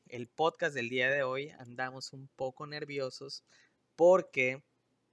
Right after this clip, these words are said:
sobre la península de Yucatán está pasando una tormenta y, eh, que hace unas doce horas, eh,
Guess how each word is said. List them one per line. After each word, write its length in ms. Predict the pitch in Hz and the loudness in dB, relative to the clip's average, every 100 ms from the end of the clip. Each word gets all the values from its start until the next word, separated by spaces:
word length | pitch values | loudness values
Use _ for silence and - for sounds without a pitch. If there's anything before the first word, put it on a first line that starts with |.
| _ _ - | _ _ -16
sobre 320 | - - 131 127 | -6 -4 0 0
la 120 | 127 | 0
península 540 | 135 135 147 175 160 | -4 -6 -4 -2 0
de 120 | 127 | 0
Yucatán 420 | 120 - 117 135 143 | -2 -6 -4 -4 -2
está 220 | - - | -4 -4
pasando 560 | - 131 127 131 131 | -4 -4 -4 -6 -8
una 280 | 120 139 156 | -8 -8 -10
tormenta 760 | - 123 123 120 123 131 165 - _ - - - - _ _ _ _ | -6 -6 -6 -8 -10 -6 -6 -6 _ -20 -20 -20 -20 _ _ _ _
y, 500 | 185 185 190 214 196 _ _ | 4 6 4 0 -4 _ _
eh, 640 | 160 156 147 147 143 139 131 - - - _ _ - | 0 4 4 4 4 2 -2 -10 -16 -18 _ _ -4
que 300 | 131 135 - | 0 0 6
hace 440 | 143 156 175 151 | 8 8 8 6
unas 400 | 143 151 139 127 | 6 0 -4 -6
doce 320 | 139 143 - 131 | -4 -2 0 0
horas, 500 | 131 139 131 - - _ _ _ _ | 0 0 0 -2 -6 _ _ _ _
eh, 120 | - | -20